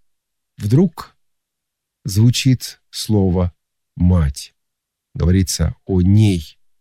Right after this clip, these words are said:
о Марии. И помните, как на кресте Иисус смотрит вокруг. Давайте прочитаем Евангелие от Иоанна, девятнадцатая глава, двадцать пятый стих.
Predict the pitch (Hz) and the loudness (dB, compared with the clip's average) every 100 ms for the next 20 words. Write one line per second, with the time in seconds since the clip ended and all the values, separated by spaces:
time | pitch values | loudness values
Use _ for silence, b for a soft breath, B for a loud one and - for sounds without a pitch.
0 | _ _ _ - 76 78 92 104 113 92 | _ _ _ -4 0 2 4 4 4 2
1 | 82 - _ _ _ _ _ _ _ _ | -2 -12 _ _ _ _ _ _ _ _
2 | _ - - 175 214 202 - 165 135 - | _ -6 0 2 4 4 2 2 2 0
3 | _ _ _ _ _ _ 139 127 - - | _ _ _ _ _ _ 2 2 -2 -4
4 | 127 180 196 190 170 - 147 131 123 - | 0 2 2 0 0 -2 0 2 0 -4
5 | _ _ _ _ _ - 113 - 165 - | _ _ _ _ _ 0 0 2 0 2
6 | 165 185 165 147 127 139 - 196 202 - | 2 2 2 0 2 0 2 0 0 -6
7 | - _ _ _ _ _ _ _ _ _ | -20 _ _ _ _ _ _ _ _ _
8 | 160 165 139 98 78 76 - _ 117 - | 0 2 2 0 -2 -4 -18 _ -4 -2
9 | 123 - 143 117 85 76 - _ _ _ | -2 2 4 4 2 -2 -10 _ _ _
10 | _ _ - 131 113 104 90 87 82 101 | _ _ -6 0 2 2 2 0 0 0
11 | 110 120 98 87 - _ _ _ 139 95 | 2 4 2 0 -6 _ _ _ -8 -4
12 | 117 104 - 98 95 98 95 80 90 - | 0 0 -2 -4 0 2 2 0 -2 -2
13 | - 87 82 - - 82 - | -2 -2 -2 -6 -6 -8 -8